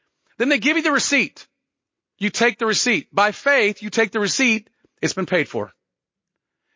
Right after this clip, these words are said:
And you know what you gotta do at Costco, right? You gotta go to the exit door. And before you get out the door, you gotta show obedience. "Here's the receipt." And the dude goes and takes that little green marker, eh, and just goes, I don't, he doesn't look at anything. He just like, "Okay, great." And you're out the door, right?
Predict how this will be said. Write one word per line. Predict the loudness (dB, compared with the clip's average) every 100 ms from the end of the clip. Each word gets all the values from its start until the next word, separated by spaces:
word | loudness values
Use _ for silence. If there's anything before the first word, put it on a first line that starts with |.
| -4
And | 0
you |
know | 2 2
what | 0
you | -2
gotta | 0
do | -2
at |
Costco, | 0 -2 0 0
right? | 2 0
You | 0
gotta | 0 0
go | 0 -2
to | -2 -2
the | 2 2
exit | 0 -2
door. | 0 0 -2 _ -10
And | -4
before | 0 0
you | 2
get | 2
out | 0
the | 0
door, | 0 0 -4 _
you | -4 2
gotta | 2
show | 2 0 0
obedience. | 2 0 0 -4 -8 -10 -12 _
"Here's | -4 -2 0 -2 -8 -12 _
the | -8
receipt." | -4 -4 -4 _ _ _ _ _ _ _ _ _ _ _ _ _ _ _ _ _ _ _ _ _ _ _ _
And | -6
the | -2
dude | 0 0
goes | 2 2 0
and | -2
takes | -2 0
that | 0
little | 0
green | 0 0
marker, | 0 -2 -4
eh, | -2 0 2 0 0
and | -2
just | -2
goes, | 0 0 2
I | 0
don't, | 0
he | -2
doesn't | 0
look | 2 2
at |
anything. | 2 2
He | 0
just | 0
like, | -4 -2
"Okay, | -2 0
great." | 0 -2 -8 _ -4
And | 0
you're | 2
out | 2
the | 2
door, | 2
right? | 2 0